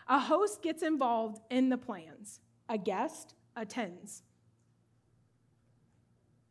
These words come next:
So they attend the thing that has been planned. A host has resources for the plans. The guest,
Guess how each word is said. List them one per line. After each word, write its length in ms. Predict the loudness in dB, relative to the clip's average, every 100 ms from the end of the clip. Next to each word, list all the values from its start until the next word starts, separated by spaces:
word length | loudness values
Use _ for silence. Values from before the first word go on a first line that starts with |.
| _ _ _ _ _ _ _ _ _ -20 _ -6
So 120 | -2
they 140 | -2
attend 340 | -2 0 2 2
the 60 |
thing 220 | 2 -2
that 80 | -2
has 140 | -4 -6
been 120 | -8
planned. 340 | -10 -14 -18 -20 _ _ _ _ _ _ _ _ _ _ _ _ -20 -20 -12 -2
A 80 | 0
host 460 | 4 4 4 0
has 240 | 2 2 2
resources 760 | 0 0 0 -2 -4 -6 -8
for 140 | -8 -10
the 100 | -10
plans. 640 | -10 -12 -14 -16 -14 -16 _ _ _ _ _ _ _ _ _ _ _ -4
The 80 |
guest, 500 | 0 2 0 -2 -14